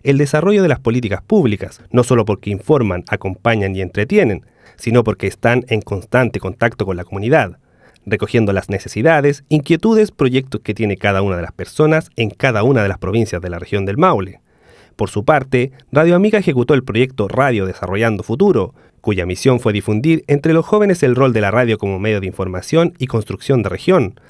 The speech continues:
donde los estudiantes del Liceo Amelia Curvis realizaron un programa radial con sus temas de interés.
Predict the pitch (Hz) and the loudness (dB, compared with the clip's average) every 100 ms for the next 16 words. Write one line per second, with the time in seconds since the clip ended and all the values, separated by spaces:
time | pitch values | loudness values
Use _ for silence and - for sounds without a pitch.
0 | _ _ - 92 95 101 - 101 127 - | _ _ -8 -6 -4 -6 -6 0 0 0
1 | 95 95 - 131 104 101 107 185 180 165 | -4 -6 0 0 2 0 0 2 2 0
2 | 160 - - - 151 165 175 214 202 160 | -4 -10 -20 -2 2 2 2 2 2 2
3 | 123 127 123 101 95 117 165 185 - - | 2 2 0 0 -2 0 0 -2 -6 -10
4 | - 92 - 160 160 165 156 120 87 - | -8 -4 2 2 2 -2 0 0 0 -8